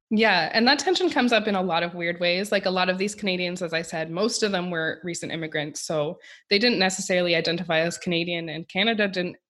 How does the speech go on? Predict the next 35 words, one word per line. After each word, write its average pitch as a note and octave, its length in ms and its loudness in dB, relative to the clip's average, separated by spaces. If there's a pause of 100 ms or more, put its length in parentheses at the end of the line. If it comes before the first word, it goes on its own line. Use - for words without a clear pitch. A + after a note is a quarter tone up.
(120)
necessarily E3+ 580 -2
identify D#3+ 480 -2
them F#3 160 2
<laughs> A#3+ 40 2
as G3+ 140 0
Canadian, D#3+ 400 -2
right? E3+ 180 -2 (380)
Canadian G3 400 2
citizenship F#3 640 -2
wasn't E3+ 340 -4
a F3+ 80 -4
legal E3+ 240 -4
category B3 480 0
at G#3+ 100 -2
that G3 200 0
point, F#3 240 -2
but F3+ 100 -12
these F#3+ 200 -2
were F#3+ 80 -2
people E3+ 400 -8
who F3 100 -6
were, D#3+ 340 -4 (680)
uh, F#3 40 0
often F3 380 0
at E3 100 -2
danger E3+ 320 -4
of D#3 80 -8
being D#3+ 300 -4
deported D#3+ 560 -8
back D3 180 -4
to - 100 -12
their D#3+ 160 -4
home E3 200 -8
countries. D#3 540 -10 (440)
Um, E3+ 460 0